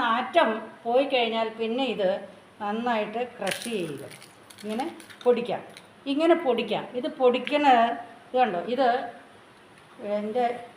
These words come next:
മുട്ടത്തോട് മുഴുവൻ പൊടിച്ച് ഞാൻ മിക്സിയിൽ വെച്ച് പൊടിച്ചിരിക്കുന്നതാണ്. ഇങ്ങനെ പൊടിക്കുന്നതുകൊണ്ട് രണ്ട് ഗുണമുണ്ട്. അപ്പോൾ ഒരു വെടിക്ക് രണ്ട് പക്ഷി. ഈ മുട്ടത്തോട്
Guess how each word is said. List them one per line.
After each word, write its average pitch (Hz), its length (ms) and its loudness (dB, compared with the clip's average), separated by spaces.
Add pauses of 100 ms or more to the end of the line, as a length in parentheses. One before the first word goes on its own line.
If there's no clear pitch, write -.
മുട്ടത്തോട് 240 500 0
മുഴുവൻ 226 300 2 (100)
പൊടിച്ച് 208 440 -2 (1000)
ഞാൻ 240 120 -2 (280)
മിക്സിയിൽ 247 460 0
വെച്ച് - 240 -2
പൊടിച്ചിരിക്കുന്നതാണ്. 208 800 -4 (180)
ഇങ്ങനെ 294 200 0 (100)
പൊടിക്കുന്നതുകൊണ്ട് 285 580 2 (120)
രണ്ട് 269 320 4
ഗുണമുണ്ട്. 170 380 -2 (640)
അപ്പോൾ 214 220 -2
ഒരു 285 160 0
വെടിക്ക് 254 280 0 (260)
രണ്ട് 269 280 6
പക്ഷി. 180 240 -4 (420)
ഈ 339 40 8 (360)
മുട്ടത്തോട് 240 640 4